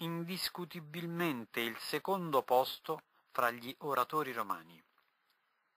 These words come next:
Al primo rinunciò, votando tutti i suoi sforzi ad ottenere piuttosto il primato nella potenza politica e militare.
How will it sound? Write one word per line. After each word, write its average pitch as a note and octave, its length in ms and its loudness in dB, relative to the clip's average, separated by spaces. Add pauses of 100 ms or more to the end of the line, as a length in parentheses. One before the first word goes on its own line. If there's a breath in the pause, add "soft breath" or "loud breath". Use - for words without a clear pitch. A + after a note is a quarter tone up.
(140)
Al C#3 160 0
primo F3+ 360 0
rinunciò, B2+ 580 2 (960 loud breath)
votando D3 480 6
tutti F#3 320 -6
i B2 60 -2
suoi B2+ 200 0
sforzi - 560 4
ad A2+ 120 2
ottenere B2+ 440 0
piuttosto B2 720 0 (400 loud breath)
il E3 220 -8
primato D#3+ 720 6 (320 soft breath)
nella A#2+ 220 6
potenza C3+ 500 2
politica B2 560 -8
e F#2 40 -8
militare. F#2+ 600 -10